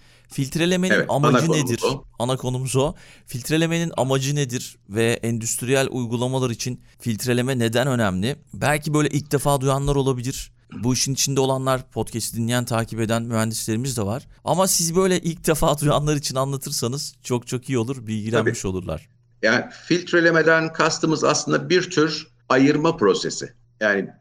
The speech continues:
Speaker 2: istediğiniz bir medyadan, o medyada olmasını istemediğiniz yabancı maddeleri ayırabilme işi diye ka-, çok kabaca tanımlayabiliriz.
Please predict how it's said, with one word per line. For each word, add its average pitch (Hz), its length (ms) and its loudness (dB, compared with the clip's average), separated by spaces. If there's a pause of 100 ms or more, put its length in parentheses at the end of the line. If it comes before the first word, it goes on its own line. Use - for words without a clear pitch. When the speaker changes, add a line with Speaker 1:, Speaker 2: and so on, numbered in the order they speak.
(140)
Speaker 2:
istediğiniz 143 840 0
bir 117 540 0
medyadan, 131 840 2 (140)
o 156 160 6
medyada 147 320 6
olmasını 139 460 2
istemediğiniz 113 880 0
yabancı 131 580 2
maddeleri 110 760 2
ayırabilme 139 640 4
işi - 380 0 (180)
diye 113 180 4
ka-, 123 200 -4
çok - 220 0
kabaca 107 520 2
tanımlayabiliriz. 120 880 2